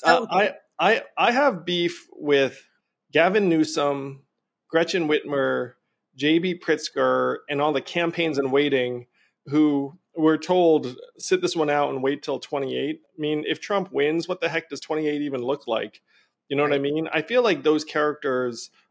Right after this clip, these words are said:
Speaker 2: are missing their moment. Like, this is their moment. The country needs them. They should run.
Speaker 1: Yeah.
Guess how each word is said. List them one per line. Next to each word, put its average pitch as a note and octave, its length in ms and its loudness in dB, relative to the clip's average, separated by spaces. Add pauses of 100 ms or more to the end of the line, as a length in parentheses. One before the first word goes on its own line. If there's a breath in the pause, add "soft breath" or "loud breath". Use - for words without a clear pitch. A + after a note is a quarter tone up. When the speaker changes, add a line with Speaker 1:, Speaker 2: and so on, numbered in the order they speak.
Speaker 2:
are C#3 120 -2
missing C#3 640 -2
their B2+ 160 0
moment. A#2+ 640 -4
Like, C3+ 180 -4
this F3+ 220 0
is F3+ 120 0
their D#3 140 2
moment. C3+ 440 -2
The A#2 80 -14
country C#3+ 320 -8
needs B2+ 300 -8
them. B2 200 -6
They B2+ 120 -4
should A#2+ 220 -8
run. A#2+ 360 -2
Speaker 1:
Yeah. D#3+ 180 -4